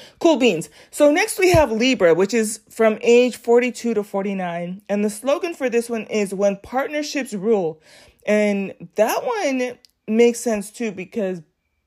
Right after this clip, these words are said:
Libra to me is the balancing of the scales. But it says, um, "There's an awareness that comes at this stage of life. Stronger together than solo."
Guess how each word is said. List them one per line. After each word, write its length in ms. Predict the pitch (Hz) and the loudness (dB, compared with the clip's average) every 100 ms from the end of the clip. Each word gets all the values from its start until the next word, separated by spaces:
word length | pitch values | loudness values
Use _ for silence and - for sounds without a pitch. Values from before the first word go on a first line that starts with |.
| _ | _
Libra 320 | 180 269 302 | -6 -4 -4
to 120 | - 247 | -2 0
me 120 | 240 | 0
is 80 | 196 | 0
the 60 | |
balancing 560 | 170 196 208 208 208 196 | 0 0 2 -2 -4 -4
of 100 | 175 | -6
the 100 | 185 | -8
scales. 720 | - - 190 175 175 190 _ _ _ _ _ _ _ _ _ _ _ - _ _ - _ - | -10 -8 -4 -2 -4 -6 _ _ _ _ _ _ _ _ _ _ _ -18 _ _ -20 _ 2
But 120 | 220 | 6
it 200 | 226 226 | 6 4
says, 440 | 240 226 220 208 - | 4 4 4 2 -2
um, 600 | 214 202 190 175 170 180 _ _ _ _ - | 0 0 -2 -4 -10 -16 _ _ _ _ 2
"There's 180 | 240 254 | 2 4
an 100 | 262 | 4
awareness 640 | 240 214 254 320 349 349 | 2 2 0 -2 -4 -6
that 260 | - 269 - | -2 -2 -4
comes 640 | 240 240 240 240 254 - - | -8 -4 -4 -4 -6 -10 -4
at 260 | 202 196 - | -2 -2 0
this 180 | 208 208 | -2 -2
stage 400 | - 170 165 180 | -6 -4 -4 -6
of 140 | 165 | -2
life. 480 | 208 196 160 - _ _ _ _ _ | 0 0 -2 -8 _ _ _ _ _
Stronger 720 | - - 247 240 285 294 294 | -12 -2 2 2 2 -2 -4
together 600 | 294 214 220 208 208 202 | -6 -2 4 4 4 2
than 240 | 190 196 | 0 -6
solo." 760 | 190 - 190 185 170 160 160 | -8 -4 -2 -2 -4 -8 -12